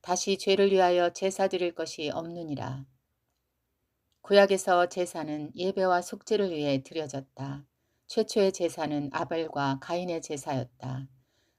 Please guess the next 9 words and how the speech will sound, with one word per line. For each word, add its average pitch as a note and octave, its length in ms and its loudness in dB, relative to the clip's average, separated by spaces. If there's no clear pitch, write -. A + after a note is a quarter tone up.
아벨은 F3 460 4
순양이 G#3 500 0
아니라 C#3 520 0
암양의 E3+ 540 -2
첫 - 160 -4
새끼와 C3+ 680 -2
기름으로 F3+ 480 0
제물을 E3+ 420 -6
드렸다. C3+ 580 -8